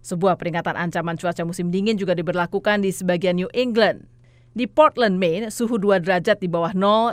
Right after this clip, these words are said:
tidak seperti suhu musim semi biasanya. Dan ini merupakan catatan suhu paling dingin pada tanggal lima belas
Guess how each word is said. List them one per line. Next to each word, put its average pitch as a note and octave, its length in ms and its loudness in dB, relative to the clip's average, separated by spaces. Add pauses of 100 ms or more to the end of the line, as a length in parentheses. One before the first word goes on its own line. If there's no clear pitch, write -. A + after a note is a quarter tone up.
tidak D#3+ 240 -6
seperti E3 240 -10
suhu F#3+ 320 -4
musim F3 240 -6
semi B3 320 -4
biasanya. F3 560 -2 (400)
Dan D#3 160 -4
ini F3+ 80 -2
merupakan F3+ 560 -2
catatan E3 400 -6
suhu A#3+ 320 -4
paling F3 320 0
dingin G#3+ 240 -2 (320)
pada D4 160 0
tanggal C4 320 2
lima G#3 240 2
belas F3+ 160 -2